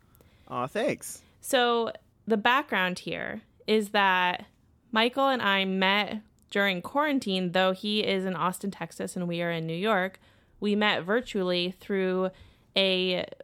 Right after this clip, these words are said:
Speaker 2: movie club that some of our friends are putting on, and, like, a weekly movie club where you watch the movie and you go on a Zoom and talk about it with everybody. And that's been really cool.
Speaker 1: Yeah. And so far, I feel like my picks have been, uh, lackluster, so I need to step up my game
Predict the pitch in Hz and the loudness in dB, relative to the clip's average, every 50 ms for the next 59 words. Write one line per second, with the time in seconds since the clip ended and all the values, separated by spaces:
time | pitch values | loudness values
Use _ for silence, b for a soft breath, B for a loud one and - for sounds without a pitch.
0 | - _ _ - 185 185 202 214 240 254 247 247 220 - - 190 170 175 170 170 | -20 _ _ -4 0 0 2 2 2 2 2 0 -2 -2 -2 0 2 2 2 0
1 | 170 - 180 - 190 185 180 175 175 - - 196 190 185 185 185 175 - - - | -2 -4 -2 -2 -2 0 0 0 -2 0 -2 0 0 0 0 -2 -4 -2 0 0
2 | 160 156 156 160 - - 175 175 180 185 175 156 156 151 156 156 156 165 170 170 | 0 2 0 -2 -4 -6 -6 -4 -4 -4 -2 -2 -2 0 -2 -2 -4 -4 -2 -2
3 | 165 165 170 170 170 180 180 - 185 175 175 175 175 170 170 165 - 175 160 - | -2 0 0 0 0 0 -2 -2 -2 -2 -2 -2 -2 -4 -6 -6 -6 -6 -6 -4
4 | 170 170 170 165 156 139 143 - - - 233 254 277 247 254 240 233 226 208 196 | -4 -4 -2 -2 -2 -4 -4 -6 -4 -2 0 0 0 0 0 0 0 0 0 -2
5 | 185 175 - 180 170 170 170 170 175 170 170 185 180 170 170 165 - 175 165 170 | -4 -2 0 2 2 4 2 2 0 0 -2 -2 -2 -2 -2 -4 -2 -2 -4 -4
6 | - 175 160 156 156 - 160 156 160 151 151 156 - - 160 165 165 b b b | -2 -4 -4 -2 -2 -4 -4 -4 -4 -6 -6 -6 -8 -8 -8 -10 -10 b b b
7 | b b b - 185 185 180 - 220 214 208 208 208 208 208 208 - 294 196 - | b b b -2 0 0 0 2 0 0 0 0 0 -2 -2 -2 -2 -2 -2 -2
8 | - - - - - - - - - 160 233 226 110 82 71 - - - - - | -4 -10 -16 -20 -20 -20 -12 -2 2 2 4 4 2 0 -4 -8 -14 -20 -20 -20
9 | - - - 120 123 117 - 160 156 160 - 156 147 143 139 139 - - 117 - | -14 -4 0 0 2 4 4 4 4 4 4 4 4 4 4 4 2 0 -2 0
10 | 143 135 131 117 123 123 120 110 - 139 131 - - - 117 110 90 - 113 113 | 2 0 0 0 0 0 0 0 2 0 0 0 0 0 0 0 2 2 2 2
11 | 113 113 110 107 104 101 101 101 98 101 b b b b b b - 101 113 120 | 2 2 2 2 2 2 2 2 0 -2 b b b b b b 0 2 4 4
12 | 117 - 110 110 110 110 - - - 104 90 85 - - 101 95 95 101 98 101 | 2 2 2 4 4 4 2 0 0 0 0 0 0 0 0 0 0 0 -2 -2
13 | 92 - - 110 98 - - - 95 101 92 87 - 95 92 92 87 87 85 - | -2 -2 0 -2 0 0 -2 -2 0 -2 -2 0 0 0 0 0 0 -2 -4 -6